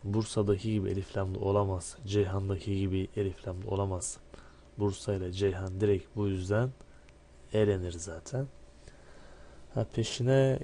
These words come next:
gelen Denizli'ye baktığımda feten el neşit demiş. Kelimeye ne yapmış? İki tane, e, hareke vermiş. Teminlemiş yani kelimeyi.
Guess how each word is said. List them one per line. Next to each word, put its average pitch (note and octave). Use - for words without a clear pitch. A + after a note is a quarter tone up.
gelen G#2
Denizli'ye A2
baktığımda A#2
feten A2+
el G2+
neşit F#2+
demiş. F2+
Kelimeye G2
ne G#2
yapmış? G2+
İki -
tane, F#2+
e, F#2+
hareke G#2+
vermiş. F2
Teminlemiş G#2+
yani F2+
kelimeyi. F#2+